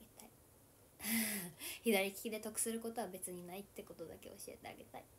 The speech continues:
何もない。<laughs>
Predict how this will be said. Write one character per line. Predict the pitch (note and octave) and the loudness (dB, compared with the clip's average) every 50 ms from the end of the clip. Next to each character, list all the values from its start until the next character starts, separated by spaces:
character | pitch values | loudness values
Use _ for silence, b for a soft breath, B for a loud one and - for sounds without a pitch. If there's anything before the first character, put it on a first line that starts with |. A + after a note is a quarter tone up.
| - - - - - - - - - - B B B B B B - | -20 -20 -20 -20 -20 -20 -20 -20 -20 -20 B B B B B B -4
何 | G#3 G#3+ G3+ G3 G3+ | -2 0 0 0 0
も | G#3 G#3+ A3+ | 0 0 0
な | A3 A#3 A#3+ | -2 -2 -4
い。 | A#3 - - - - - - - - - - - - - - - - - - - | -6 -8 -16 -20 -20 -20 -20 -20 -20 -20 -20 -20 -20 -20 -20 -20 -20 -20 -8 2
<laughs> | A#3+ A#3 B3+ A#3+ A3+ - - C4 B3 - | 4 4 4 4 2 0 -2 -4 -4 -4